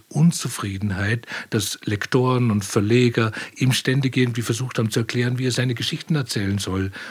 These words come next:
Und das hat er überhaupt nicht vertragen. Er wollte sie genau so erzählen, wie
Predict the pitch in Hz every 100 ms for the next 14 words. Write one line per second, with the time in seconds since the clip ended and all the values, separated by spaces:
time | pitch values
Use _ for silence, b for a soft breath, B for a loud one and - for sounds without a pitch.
0 | B 110 117 123 123 117 120 135 131 -
1 | 120 107 98 104 104 110 - 113 107 110
2 | 110 113 120 117 - 107 107 104 101 _
3 | 113 104 107